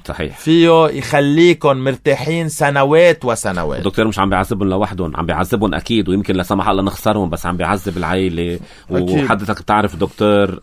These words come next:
Speaker 1: ما في دواء، وإذا في دواء السعر ما في حدا يدفعه، وإذا إجا من برا يمكن يجي مزور ما بنعرف من وين وصل. يعني الحالة ميؤوس منها بكل ما للكلمة
Speaker 2: مية
Speaker 1: من
Speaker 2: بالمية.
Speaker 1: معنى. آه، دكتور، آه، في مخاص سرطان، آه، ال-، ال-، القولون.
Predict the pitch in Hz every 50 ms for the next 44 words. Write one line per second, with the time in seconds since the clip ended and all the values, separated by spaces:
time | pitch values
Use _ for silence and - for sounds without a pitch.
0 | _ - 85 87 98 107 - - 107 90 101 101 95 92 92 95 90 - 85 87
1 | 95 90 95 - 104 92 107 107 101 101 98 92 - - 98 98 101 95 95 90
2 | - 101 85 101 90 95 98 104 - - - 101 80 80 92 95 92 92 - -
3 | - - - - - 82 87 87 92 95 92 - 98 107 - 107 110 101 98 98
4 | 92 104 101 107 104 98 - 101 104 98 101 101 101 95 104 107 107 98 101 98
5 | 95 92 92 98 90 90 90 - 98 95 95 95 95 92 101 101 - - 95 92
6 | 87 - - - 92 92 92 92 95 95 92 - - - - 98 - - 117 120
7 | 120 117 113 117 - - 101 104 107 110 120 - - 117 117 110 101 92 - -
8 | 123 113 104 98 95 95 95 92 - 92 95 90 87 90 87 87 113 135 127 127
9 | 120 117 107 104 104 101 98 95 85 67 67 71 73 78 - - - - - -
10 | - - - - - - - - - - - - - - - 104 101 98 95 95
11 | 95 90 107 - - 139 143 135 120 104 98 95 90 90 90 87 85 85 85 -
12 | - - 135 120 104 95 87 - 110 107 95 - - - 90 85 - - 87 82
13 | 85 - 92 92 90 87 85 85 82 80 80 80 78 78 78 76 - 85 80 76
14 | 73 73 73 71 73 73 71 73 73 69 - - 82 76 80 76 71 67